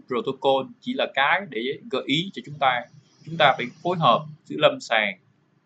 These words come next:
cận lâm sàng cùng với siêu âm và các cận lâm sàng khác để đưa ra chẩn đoán cuối cùng.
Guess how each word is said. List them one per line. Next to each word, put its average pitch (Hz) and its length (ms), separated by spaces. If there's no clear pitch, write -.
cận - 140
lâm 131 140
sàng 104 460
cùng 107 140
với 135 80
siêu 135 200
âm 240 260
và 110 160
các 160 300
cận 120 120
lâm 123 140
sàng 104 200
khác 160 300
để 120 120
đưa 131 140
ra 127 200
chẩn 110 140
đoán 131 300
cuối 156 140
cùng. 104 260